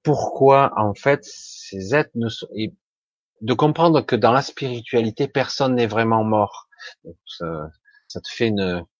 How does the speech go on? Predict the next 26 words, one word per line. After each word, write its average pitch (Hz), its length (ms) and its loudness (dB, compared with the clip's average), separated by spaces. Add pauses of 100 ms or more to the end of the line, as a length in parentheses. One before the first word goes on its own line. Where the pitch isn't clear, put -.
(480)
une 95 120 -6
belle 95 200 0
jambe 120 340 4
d'apprendre 90 460 -4
ça, 147 340 -2 (1000)
euh, 90 560 -8 (960)
que - 80 -10
personne 120 360 0
n'est 110 80 2
vraiment 101 380 0
mort 120 420 2
et 104 120 -2
que 107 100 -2
même 131 320 2
les 113 200 0
enfants 113 340 0
continuent 113 440 -4
à 110 60 0
grandir 117 500 -6
de 214 100 -10
l'autre - 240 -8
côté, 135 400 -12 (500)
d'une 98 140 -12
certaine 107 340 -6
façon. 120 540 -8 (1080)
Euh, 98 640 4